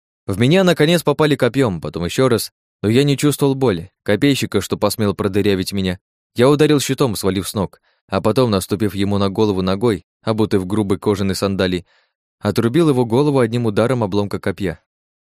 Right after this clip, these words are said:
Наконец, прорубив целую просеку в рядах врага, я добрался до их вождя и смог насладиться боем с ним один на один. Чем-то он напоминал меня,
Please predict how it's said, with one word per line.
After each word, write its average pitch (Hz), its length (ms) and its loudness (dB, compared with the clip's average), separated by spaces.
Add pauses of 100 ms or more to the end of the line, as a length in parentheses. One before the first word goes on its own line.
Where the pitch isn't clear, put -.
(340)
Наконец, 113 460 2
прорубив 120 520 0
целую 107 340 0
просеку 107 500 -2
в 85 60 -4
рядах 92 320 0
врага, 87 380 -2 (300)
я 113 180 2
добрался 170 440 2
до 143 80 2
их 139 100 0
вождя 117 400 0 (220)
и 101 80 -2
смог 107 280 0
насладиться 104 560 0
боем 98 320 2
с - 120 -10
ним 98 120 -2
один 92 280 -2
на 90 140 0
один. 87 320 -4 (760)
Чем-то 175 300 2
он 175 100 4
напоминал 147 460 2
меня, 120 380 0